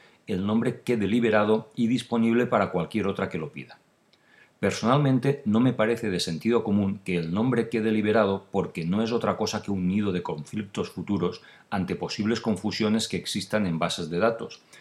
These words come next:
o en un mal historial que haya podido desarrollar la anterior sociedad antes de la disolución empresarial. Es cierto que la nueva empresa dispondrá de un nuevo nif, aunque ya ahí pueden empezar los problemas porque el hecho de que haya quedado libre la denominación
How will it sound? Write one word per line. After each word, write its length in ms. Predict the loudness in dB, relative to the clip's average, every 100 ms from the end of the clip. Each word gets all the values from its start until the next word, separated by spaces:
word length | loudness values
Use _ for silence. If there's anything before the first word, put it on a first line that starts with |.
| -18 -4
o 120 | 0
en 120 | 2
un 160 | 4 4
mal 180 | 4 2
historial 580 | 0 2 4 2 0 -6 _ -4
que 100 | 0
haya 240 | 2 2
podido 360 | 2 0 2 0
desarrollar 600 | 0 -2 0 2 2 2
la 140 | 0
anterior 460 | -2 -6 -4 -4 -2
sociedad 540 | -4 -2 0 0 0
antes 380 | -4 -4 -2 -2
de 80 | 0
la 120 | 0
disolución 540 | 0 -2 -4 -4 -4 -2
empresarial. 560 | -2 -4 -8 -10 -14 -18 _ _ _ _ -20 -20 _ -8
Es 240 | -4 -4
cierto 340 | 2 2 4 0
que 120 | 0
la 80 | 0
nueva 260 | 2 4
empresa 380 | 4 4 0 0
dispondrá 420 | -2 -2 -2 0
de 100 | 0
un 140 | 0 0
nuevo 240 | 0 2
nif, 240 | 0 0 -4 _ _ _ _ _ _ _ -20 -8
aunque 340 | -4 -2 -2
ya 200 | 0 2
ahí 340 | 4 4 2 -2 -20 -4
pueden 300 | 0 2 4
empezar 420 | 2 0 2 2
los 160 | 2 0
problemas 520 | 0 2 4 2 -2
porque 400 | -2 -4 -2 -4
el 80 | -2
hecho 240 | -2 -2
de 120 | -2
que 100 | 0
haya 180 | 0 0
quedado 340 | 0 0 2
libre 300 | 2 2 0
la 100 | -2
denominación 720 | -2 -2 0 -2 -2 0 0